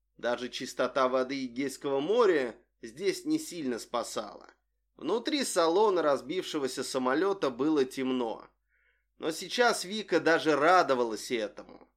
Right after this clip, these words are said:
потому что труп лётчика тоже был запечатлён на фотографиях. Он застыл в воде, как в невесомости,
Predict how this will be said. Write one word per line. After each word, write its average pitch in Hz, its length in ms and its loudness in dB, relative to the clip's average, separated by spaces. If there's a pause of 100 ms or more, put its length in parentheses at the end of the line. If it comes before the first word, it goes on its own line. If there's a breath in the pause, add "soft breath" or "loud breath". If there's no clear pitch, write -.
(320)
потому 175 360 0
что 196 200 4
труп 208 400 0
лётчика 202 640 4
тоже 269 460 0
был 190 260 2
запечатлён 160 1040 -2
на 120 160 -6
фотографиях. 156 1080 -2 (540)
Он 170 260 0
застыл 147 540 -2
в 139 60 -4
воде, 143 480 2
как 117 240 -6
в 113 80 -10
невесомости, 156 1080 -2